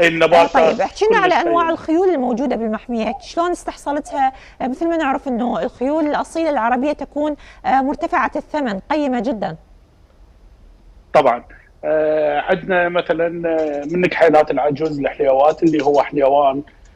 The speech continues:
Speaker 1: ال-، الحصان الأدهم. استحصلناه من، آه، مدينة العمارة. طبعًا هو، آه، خيل، ما نشرحوا له، خيل عشائري، آه، مسجل واهو محلي.
Speaker 2: حلو.
Speaker 1: آه،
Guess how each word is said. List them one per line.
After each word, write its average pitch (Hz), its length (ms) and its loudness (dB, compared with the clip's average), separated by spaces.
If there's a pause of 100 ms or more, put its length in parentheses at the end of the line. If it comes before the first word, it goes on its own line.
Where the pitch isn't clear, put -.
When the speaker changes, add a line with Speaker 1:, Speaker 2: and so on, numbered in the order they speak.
(160)
Speaker 1:
ال-، 131 320 2
الحصان 139 640 6
الأدهم. 139 440 -2 (480)
استحصلناه 170 720 2
من، 175 340 -6
آه، 151 680 -6 (100)
مدينة 156 480 2
العمارة. 139 420 2
طبعًا 143 400 0
هو، 147 240 0
آه، 127 720 -2 (100)
خيل، 170 340 6
ما 143 440 -4 (140)
نشرحوا 151 340 -2
له، 143 80 -2
خيل 165 300 0
عشائري، 139 640 0 (760)
آه، 127 300 2
مسجل 156 600 4
واهو 160 600 4 (280)
محلي. 156 640 -2 (460)
Speaker 2:
حلو. 196 380 -4
Speaker 1:
آه، 131 760 -6